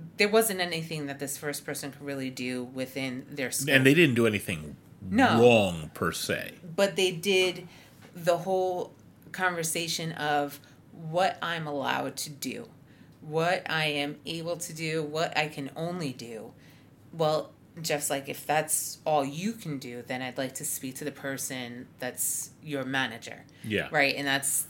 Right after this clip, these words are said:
Speaker 1: that's the person we went straight to. And so when the manager came on, um, the manager was talking through kind of the same options that the first person was.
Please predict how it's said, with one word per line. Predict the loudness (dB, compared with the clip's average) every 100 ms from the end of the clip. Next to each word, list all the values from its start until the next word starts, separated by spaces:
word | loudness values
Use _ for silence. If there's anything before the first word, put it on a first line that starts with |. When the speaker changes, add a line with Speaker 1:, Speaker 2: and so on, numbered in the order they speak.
| -6
Speaker 1:
that's | 0 0 0
the |
person | -2 -2 -2 -6 -8 -10
we | -10 -10 -4
went | -2 0
straight | 0 0 0
to. | -4 -6 -14 -20 -20 -20 -14 -4
And | -4 2
so | 2
when | 2
the | 2
manager | 4 6 4 2 -2
came | -4 -4 -4
on, | -4 -6 -10 -12 -2
um, | 2 4 2 0 -6 -10 -20 -20 -20 -20 -20 -10
the | -4
manager | 0 2 2 0
was | 0 0
talking | 0 -2 -2 -6
through | -6 -4 -2 -2 -4
kind | 0 0
of | 2
the |
same | 2 2 4
options | 2 2 -4 -4 -2
that | -4
the | -4
first | -4 -4 -2
person | -4 -4 -6 -6
was. | -4 -2 -4